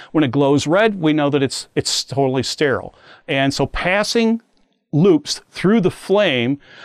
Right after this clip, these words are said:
now it's sterile. You could dip it into and pick up a culture of bacteria and, and do it. It, it, it's, by flaming it, you sterilize it. And so now it's able to be used for transfer.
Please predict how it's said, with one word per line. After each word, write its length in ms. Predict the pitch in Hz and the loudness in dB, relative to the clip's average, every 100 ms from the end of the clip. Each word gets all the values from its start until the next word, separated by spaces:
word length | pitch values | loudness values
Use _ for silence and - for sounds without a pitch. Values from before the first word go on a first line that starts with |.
| - | -6
now 440 | - 170 185 151 160 | 0 2 2 2 0
it's 180 | 151 | -2
sterile. 420 | - - 185 151 135 | -4 -2 0 2 2
You 80 | |
could 220 | 143 139 110 | 2 0 0
dip 160 | - | -2
it 80 | 165 | 0
into 400 | 165 160 - 151 | 0 0 0 0
and 120 | 139 | 0
pick 160 | - 147 | -4 -2
up 200 | 143 - | -2 -2
a 80 | 127 | -4
culture 420 | - 147 - 151 | -2 -4 -2 -4
of 220 | 143 - | -4 -4
bacteria 680 | 135 123 - 190 175 131 117 - - - | -4 -4 -4 -2 0 0 -2 -8 -20 -10
and, 280 | - 131 131 | -4 0 0
and 200 | 139 135 | 0 0
do 160 | 127 143 | 2 2
it. 120 | 107 | 0
It, 200 | - 131 120 | -4 -8 -4
it, 160 | 160 - - | -6 -6 -12
it's, 360 | - 143 - - _ - - | -4 -4 -4 -20 _ -14 -4
by 160 | 151 | -2
flaming 520 | 127 - 220 214 214 | -2 -2 0 2 0
it, 200 | 208 196 _ - | -2 -4 _ -4
you 120 | 160 | -4
sterilize 600 | - - 139 123 101 95 | -2 -2 0 0 -2 -6
it. 160 | - _ _ _ - | -12 _ _ _ -6
And 260 | 143 131 | -2 -2
so 300 | 127 151 139 - - | 0 0 -2 -6 -6
now 180 | 151 143 | 0 0
it's 140 | 139 - | 0 -2
able 200 | 127 131 | -2 -2
to 80 | |
be 100 | 131 | -4
used 300 | 120 123 120 | -4 -2 -4
for 100 | - | -4
transfer. 540 | 139 185 170 - 101 | -8 -4 -6 -4 -8